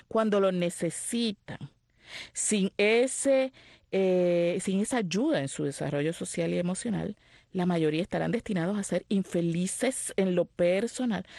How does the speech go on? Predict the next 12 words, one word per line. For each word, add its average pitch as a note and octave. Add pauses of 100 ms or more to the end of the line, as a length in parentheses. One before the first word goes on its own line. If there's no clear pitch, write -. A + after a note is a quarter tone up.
(140)
hasta F#3
que F3
logren F3 (240)
la F3+
misma B3
visibilidad, G3 (280)
aceptación F3+
y G3
expansión F3+ (420)
que F#3
el E3+
resto. -